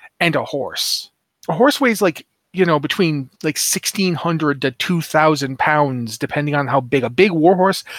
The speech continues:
can weigh almost three thousand pounds. Now, there has never been a cat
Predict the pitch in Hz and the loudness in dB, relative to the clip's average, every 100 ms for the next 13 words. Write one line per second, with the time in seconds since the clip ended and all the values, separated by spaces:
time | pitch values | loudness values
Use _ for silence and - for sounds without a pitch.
0 | - - 147 156 160 160 147 - 151 156 | -14 -2 2 4 6 4 2 -2 0 2
1 | 135 107 98 85 90 80 - - - _ | 4 2 0 -6 -12 -12 -14 -20 -20 _
2 | _ _ 156 147 135 127 _ _ _ 156 | _ _ 0 4 4 0 _ _ _ 2
3 | 156 151 139 143 175 165 139 143 131 - | 4 2 2 2 4 4 4 2 2 0
4 | 135 117 | 0 0